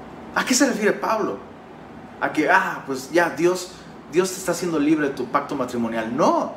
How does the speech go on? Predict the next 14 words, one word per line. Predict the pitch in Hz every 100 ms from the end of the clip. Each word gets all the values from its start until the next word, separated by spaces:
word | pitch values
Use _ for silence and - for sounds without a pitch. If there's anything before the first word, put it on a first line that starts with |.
| - - - - - - - - -
Pero | 151 147
muchas | 170 220 262 233
veces | 202 208 202
como | 175 151
cristianos, | 147 - 151 143 202 320 - - - - - - - - - 147
muchas | 170 247 254 214
veces | 208
como | - 175 143
cristianos, | 135 156 156 185 - - - -
ponemos | 160 175 214 233
como | 190 165 151 -
pretexto | 147 139 175 170 - - 120
nuestro | 117 117 123
matrimonio | 117 117 117 117 120 143 165 180